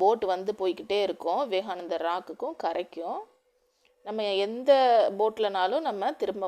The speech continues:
வந்துக்கலாம். உடனே வரணும் அப்படின்றது அவசியம் இல்ல. நீங்க எவ்வளோ நேரம் வேணாலும் அந்த ராக்ல ஸ்பெண்ட் பண்ணிட்டு நம்ம அதுக்கப்புறம்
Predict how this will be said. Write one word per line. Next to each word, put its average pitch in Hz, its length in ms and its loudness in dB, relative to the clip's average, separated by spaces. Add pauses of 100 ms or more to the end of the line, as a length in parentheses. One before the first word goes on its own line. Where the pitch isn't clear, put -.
வந்துக்கலாம். 160 520 -4 (1700)
உடனே 220 300 -2 (100)
வரணும் 190 460 0
அப்படின்றது 185 460 -2 (100)
அவசியம் 185 420 -6
இல்ல. 160 120 0 (180)
நீங்க 202 140 -8 (100)
எவ்வளோ 202 180 0 (100)
நேரம் 180 240 -2
வேணாலும் 190 320 -6
அந்த 170 140 -2 (160)
ராக்ல 180 280 -4 (100)
ஸ்பெண்ட் 185 340 -6
பண்ணிட்டு 170 400 -4 (680)
நம்ம 196 240 -2
அதுக்கப்புறம் 190 560 -2